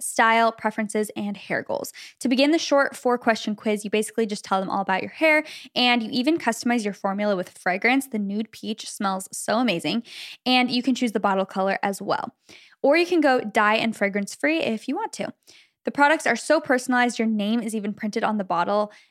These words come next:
Plus, Function of Beauty is vegan and cruelty-free. They never use sulfates, parabens, mineral oils, or any other harmful ingredients. Plus, the packaging is all recyclable. You guys, these are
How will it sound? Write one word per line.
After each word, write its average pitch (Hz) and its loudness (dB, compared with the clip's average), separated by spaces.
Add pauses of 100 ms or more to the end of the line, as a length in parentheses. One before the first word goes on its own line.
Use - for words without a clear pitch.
(160)
Plus, 320 2
Function 254 -2
of 233 -2
Beauty 240 -2
is 208 -4
vegan 226 -2
and 214 -4
cruelty-free. 214 -4
They 220 -2
never 202 -2
use 196 -6
sulfates, 311 0
parabens, 254 2
mineral 240 2
oils, 226 2
or 214 -2
any 277 2
other 240 4
harmful 208 -4
ingredients. 202 -4
Plus, 311 -2
the - -6
packaging 240 0
is 233 -8
all 202 -2
recyclable. - -4 (280)
You 220 -4
guys, 208 4
these 254 0
are 339 4